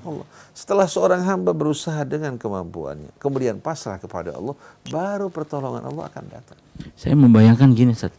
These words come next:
Speaker 2: waktu Ibunda Hajar berlari-lari dari Safa, Marwah. Ini kan lembah kosong, Ustaz.
Speaker 1: Betul.
Speaker 2: Tidak ada tempat berteduh, tidak ada orang yang datang.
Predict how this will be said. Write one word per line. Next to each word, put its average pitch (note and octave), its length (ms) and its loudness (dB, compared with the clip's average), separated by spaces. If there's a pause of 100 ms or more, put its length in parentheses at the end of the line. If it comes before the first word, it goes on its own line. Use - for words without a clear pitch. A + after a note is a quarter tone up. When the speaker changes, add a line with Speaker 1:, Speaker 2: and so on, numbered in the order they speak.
Speaker 2:
waktu G#2 320 -2
Ibunda G2 400 2
Hajar F#2+ 400 -2 (800)
berlari-lari F2+ 800 -2
dari F2+ 320 -4
Safa, F2 640 -6
Marwah. F#2+ 400 -6 (560)
Ini C3 160 0
kan A3 240 -2
lembah F#3 400 0
kosong, C3+ 560 -2
Ustaz. E2 80 -6
Speaker 1:
Betul. F2+ 320 -14 (460)
Speaker 2:
Tidak F2+ 240 -2
ada E2+ 240 -2
tempat E2+ 240 -6
berteduh, C#3 720 -4 (160)
tidak G2 240 0
ada F#2 400 -4
orang F2 240 0
yang F2 160 2
datang. B2+ 560 -2